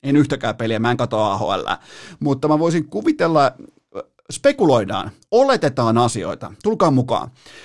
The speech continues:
Ö, mä, mä voisin kuvitella ja otaksua, että nosto on ainakin realismia siinä valossa, että Los Angeles Kingsin hyökkäyksessä ei ole jumalauta ketään. Siellä ei ole ketään. Niitten kaksi syömähammasta on Anze Kopitar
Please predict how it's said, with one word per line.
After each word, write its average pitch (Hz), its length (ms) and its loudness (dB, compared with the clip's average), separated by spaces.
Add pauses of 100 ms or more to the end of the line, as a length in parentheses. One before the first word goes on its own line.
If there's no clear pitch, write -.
(140)
Ö, 160 140 2
mä, 339 160 0
mä 196 100 -4
voisin 208 460 -2
kuvitella 208 580 -2
ja 135 220 0
otaksua, 180 600 0
että 127 180 -4
nosto 156 420 -2
on 151 220 0
ainakin 147 540 -2
realismia 131 680 0
siinä 160 340 0
valossa, 135 460 0
että 123 180 -6
Los 160 280 0
Angeles 151 440 -2
Kingsin 127 500 -2
hyökkäyksessä 123 840 -2 (380)
ei 139 260 -2
ole 143 240 0
jumalauta 120 920 0
ketään. 110 760 -4 (320)
Siellä 180 260 2
ei 135 100 4
ole 131 100 -2 (100)
ketään. 107 600 -4 (280)
Niitten 165 360 0
kaksi 220 280 -2
syömähammasta 139 840 0
on 123 240 -2
Anze 214 400 -2
Kopitar 131 680 0